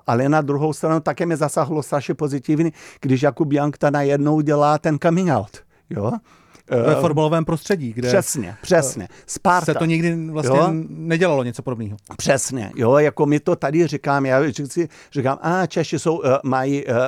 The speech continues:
Speaker 1: eh, předsudky.“ Eh, a, „A, Češi nemají předsudky.“ Já říkám, jako v-, tady jsem se naučil, že pokud mě nešlapeš na zeli, dělej si, co chceš. Ale v dnešní době, pokud nejsi proti rasismus, jsi rasista.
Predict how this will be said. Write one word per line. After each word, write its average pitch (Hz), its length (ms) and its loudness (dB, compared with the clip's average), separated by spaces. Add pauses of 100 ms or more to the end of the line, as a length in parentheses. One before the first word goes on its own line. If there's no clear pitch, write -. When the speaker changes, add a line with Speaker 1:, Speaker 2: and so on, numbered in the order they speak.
(180)
Speaker 1:
eh, 110 40 -4
předsudky.“ 143 640 -2 (480)
Eh, 131 60 2
a, 127 760 4
„A, 190 280 2
Češi 190 360 0
nemají 170 280 0
předsudky.“ 127 600 -6
Já 127 60 -2
říkám, 123 300 -4
jako 139 360 -4
v-, - 380 -16
tady 147 240 0
jsem 160 180 -2
se 139 120 -2
naučil, 123 480 -2
že 95 100 -10 (280)
pokud 214 300 -2
mě 165 140 0
nešlapeš 123 560 -2
na 101 140 -6
zeli, 147 420 2
dělej 127 280 0
si, - 140 -8
co 120 140 -6
chceš. - 440 -10 (340)
Ale 110 420 0
v 127 40 -4
dnešní 131 420 -4
době, 135 260 2
pokud 175 460 -2
nejsi 139 360 0
proti 139 360 0
rasismus, 139 580 0 (180)
jsi 143 160 0
rasista. - 480 -6